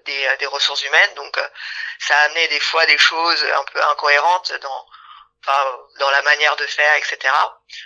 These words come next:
Moi personnellement, j'ai toujours préféré travailler avec des fa-, des D R H femmes. Je les trouve, euh, je trouve que les femmes, on a beaucoup plus de courage, euh,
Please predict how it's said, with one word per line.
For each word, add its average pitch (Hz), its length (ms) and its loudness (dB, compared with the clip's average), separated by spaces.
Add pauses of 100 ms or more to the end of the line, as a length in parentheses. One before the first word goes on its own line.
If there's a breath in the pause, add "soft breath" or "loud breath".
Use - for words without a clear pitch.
(260 loud breath)
Moi 147 100 0
personnellement, 143 480 -4
j'ai 151 200 -4
toujours 151 260 -8
préféré 156 340 -4
travailler 156 300 2
avec 151 160 -2
des - 100 -8
fa-, - 220 -8 (100)
des 143 120 -4
D 147 140 -2
R 143 220 2
H - 200 4
femmes. 175 280 0
Je - 120 -4
les - 60 -4
trouve, - 320 -14
euh, 135 100 -2 (340 loud breath)
je - 60 -12
trouve - 120 -10
que 160 80 -6
les 147 140 2
femmes, 160 260 0
on - 40 -8
a 139 80 0
beaucoup - 260 -16
plus - 260 -8
de 151 320 -8 (140)
courage, 165 580 0 (800 loud breath)
euh, 147 420 2